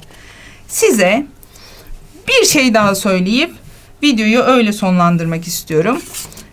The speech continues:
Şimdi kenar ortay, açı ortay, yükseklik arasında bütün üçgenlerde geçerli olan bir sıralama vardır. Onu yapacağız arkadaşlar. Şimdi bir noktadan, bir noktadan bir kenara olan uzaklıktan bahsedersem, hani bir noktanın bir doğruya olan uzaklığı,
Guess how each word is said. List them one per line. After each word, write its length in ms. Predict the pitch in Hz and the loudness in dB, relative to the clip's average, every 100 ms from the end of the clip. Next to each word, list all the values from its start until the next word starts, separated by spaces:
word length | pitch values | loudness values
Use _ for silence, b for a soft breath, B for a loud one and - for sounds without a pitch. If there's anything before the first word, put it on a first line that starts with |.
| B | B
Şimdi 360 | - 466 254 | 0 2 0
kenar 400 | 233 415 415 370 | 0 0 2 4
ortay, 240 | 294 277 302 | 2 0 -2
açı 200 | 302 330 | 0 0
ortay, 340 | 269 254 233 | 2 2 2
yükseklik 480 | 254 - 302 359 320 | 0 -2 -6 -6 -2
arasında 480 | 233 220 165 156 190 | -2 -2 -4 -4 -4
bütün 200 | 330 349 | -6 -6
üçgenlerde 580 | - 226 175 170 131 | -4 -2 -2 -2 -2
geçerli 460 | 190 277 285 277 262 | -2 -2 0 0 2
olan 280 | 220 175 190 | 0 -2 -4
bir 40 | |
sıralama 500 | 226 269 285 302 320 | -6 -2 0 2 4
vardır. 360 | 302 269 262 339 - | 4 2 -2 -6 0
Onu 160 | 254 | 2
yapacağız 380 | 226 208 156 165 | 2 -2 -6 -4
arkadaşlar. 640 | 165 160 156 151 - 320 381 | -4 -4 -4 -6 -2 -2 -2
Şimdi 320 | - 311 233 - B B B B - | -4 -2 -2 -6 B B B B -4
bir 360 | 247 359 508 415 | 0 2 2 2
noktadan, 600 | 294 - 214 156 196 381 B B B B B B B B - - - - - - - - - | 0 0 0 0 0 -2 B B B B B B B B -20 -20 -20 -20 -20 -20 -20 -8 -4
bir 200 | 330 285 | 0 2
noktadan 680 | 226 - 180 170 254 233 | 0 -2 -4 -2 -2 -2
bir 220 | 262 339 320 - | -2 -4 -6 -4
kenara 320 | 269 269 277 | 0 0 0
olan 280 | 262 233 208 | 2 2 0
uzaklıktan 580 | 208 208 214 - 233 | 0 -2 -2 0 2
bahsedersem, 500 | 208 202 214 247 220 | 2 0 -2 -2 0
hani 200 | 196 180 | -2 0
bir 140 | 214 247 | 2 2
noktanın 380 | 233 233 214 202 | 2 2 2 2
bir 200 | 214 196 | 0 0
doğruya 320 | 208 208 226 | 0 2 0
olan 160 | 208 | 0
uzaklığı, 480 | 180 165 - 165 - | 0 -2 -2 -4 -6